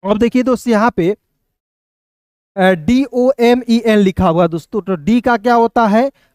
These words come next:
ड होता है और डी का द भी होता है, ठीक है। तो देखिए डी का द और डी का ड, ठीक है,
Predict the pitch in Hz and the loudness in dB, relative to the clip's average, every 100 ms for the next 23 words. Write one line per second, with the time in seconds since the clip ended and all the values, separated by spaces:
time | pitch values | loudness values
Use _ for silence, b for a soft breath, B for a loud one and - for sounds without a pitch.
0 | 165 135 202 196 170 175 170 160 175 170 | -16 -4 0 0 -2 -4 -2 0 0 0
1 | 175 165 190 196 190 151 165 151 151 143 | -2 -2 -4 -2 -2 0 -2 -2 -4 -4
2 | - 143 160 143 - _ - 233 254 247 | -4 -2 -2 -2 -8 _ -6 -4 -2 -6
3 | b b _ 247 233 240 214 147 156 262 | b b _ -4 -2 0 -2 0 0 0
4 | 262 247 185 240 262 220 208 180 220 226 | 2 -2 0 0 0 0 -2 0 -2 0
5 | 208 180 175 139 151 214 220 247 | 0 0 -2 -2 -2 -4 0 0